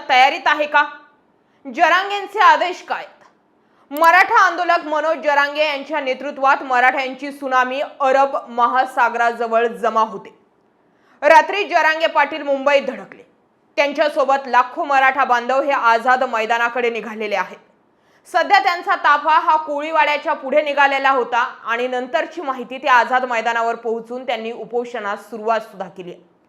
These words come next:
जवळपास साडेसहा हजारहून अधिक वाहनं मुंबईमध्ये दाखल झाली आहेत, तर लाखोंच्या संख्येने मराठा बांधव येतो. त्यामुळे मुंबईमध्ये वाहतूक कोंडी होण्याची शक्यता आहे.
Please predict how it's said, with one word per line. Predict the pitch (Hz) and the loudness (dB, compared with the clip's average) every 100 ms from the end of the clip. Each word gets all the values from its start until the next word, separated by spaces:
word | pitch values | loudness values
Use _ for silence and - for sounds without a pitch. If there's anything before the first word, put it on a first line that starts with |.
| _ _ _ _ | _ _ _ _
जवळपास | 269 226 320 359 381 370 311 330 | -18 0 2 4 4 2 2 0
साडेसहा | - 277 285 285 311 285 | -2 0 0 -2 -2 0
हजारहून | 302 214 165 269 277 294 277 285 285 | -2 -4 -2 2 2 0 -4 -10 -6
अधिक | 262 262 277 | -4 -4 -6
वाहनं | 262 247 240 254 | -2 -2 -2 -4
मुंबईमध्ये | 247 233 240 226 220 226 | -6 -6 -4 -2 -2 -4
दाखल | 220 202 - 214 | -2 -2 -4 -10
झाली | 180 175 | -12 -20
आहेत, | 170 _ _ _ _ _ _ | -20 _ _ _ _ _ _
तर | 311 269 | 2 4
लाखोंच्या | 254 254 330 320 311 302 | 2 2 -6 -6 -4 -4
संख्येने | 302 269 277 277 285 | -6 -6 -2 -2 -2
मराठा | 254 240 240 254 | -2 -2 0 -2
बांधव | 226 220 233 247 | -2 -6 -6 -6
येतो. | 180 - - _ _ _ _ - | -6 -12 -20 _ _ _ _ 0
त्यामुळे | 320 370 | 2 2
मुंबईमध्ये | 359 330 320 370 359 320 330 | 0 -4 0 0 0 0 0
वाहतूक | 294 269 277 349 349 | 0 -2 -4 -8 -10
कोंडी | 311 285 | -10 -8
होण्याची | 302 262 262 262 285 | -6 -4 -6 -8 -12
शक्यता | 277 254 - 240 196 | -10 -8 -6 -4 -4
आहे. | 185 | -6